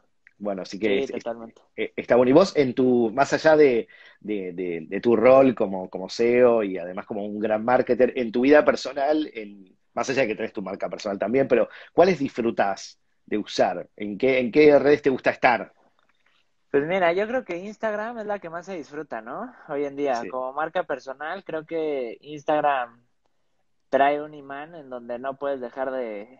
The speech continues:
Speaker 2: de usarla. Este, seguida, yo creo que de, de Twitter,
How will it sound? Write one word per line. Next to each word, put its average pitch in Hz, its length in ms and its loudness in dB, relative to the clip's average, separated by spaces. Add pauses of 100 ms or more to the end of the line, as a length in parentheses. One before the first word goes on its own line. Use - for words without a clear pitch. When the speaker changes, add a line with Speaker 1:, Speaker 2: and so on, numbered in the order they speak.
Speaker 2:
de 123 220 -6
usarla. 165 640 -4 (760)
Este, 120 960 -8 (480)
seguida, 147 840 -2 (720)
yo 156 240 -6
creo 175 180 -6
que 160 180 -8
de, 123 520 -8
de 131 260 -8
Twitter, 208 600 -4